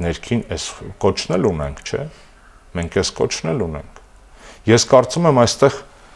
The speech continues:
խնդիր կա, որովհետև երեկ դիտում էի նաև Դավիթ Տոնոյանի հարցազրույց Ազատություն ռադիո, ա, Ամերիկայի ձայնին, որտեղ պար-, մեր պաշտպանության նախարարն ասաց, որ առնվազն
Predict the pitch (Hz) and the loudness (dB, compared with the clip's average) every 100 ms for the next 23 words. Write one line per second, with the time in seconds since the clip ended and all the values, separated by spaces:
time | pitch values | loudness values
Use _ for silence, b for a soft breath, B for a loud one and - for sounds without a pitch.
0 | b b - - 123 - 160 - - 104 | b b -6 -2 -2 -2 -2 0 6 6
1 | 143 143 110 104 101 117 - - - 101 | 8 6 6 4 2 0 0 -10 -6 -2
2 | 104 117 - 92 - 107 95 90 90 87 | -2 -2 -6 -6 -2 -2 0 0 0 0
3 | 90 95 - 90 87 85 87 87 85 - | -2 -2 -4 -6 -4 -6 -6 -6 -6 -6
4 | 90 82 87 85 - 82 80 80 80 - | -8 -6 -6 -6 -6 -4 -4 -4 -8 -10
5 | 87 80 76 76 73 90 87 78 - - | -8 -6 -6 -8 -2 2 2 2 -6 -4
6 | - 104 104 92 90 80 73 76 87 156 | 2 4 4 2 0 0 -2 -2 0 0
7 | 165 78 - B B B B - 90 90 | -2 -4 -18 B B B B -2 0 2
8 | - 147 - 95 113 117 92 - 95 87 | 0 0 2 4 2 0 -2 0 -4 -4
9 | - 92 85 82 - 135 143 98 - 135 | -4 -4 -4 -4 0 0 2 -2 -2 -2
10 | 101 98 98 107 101 127 117 107 | 2 6 6 6 6 6 6 2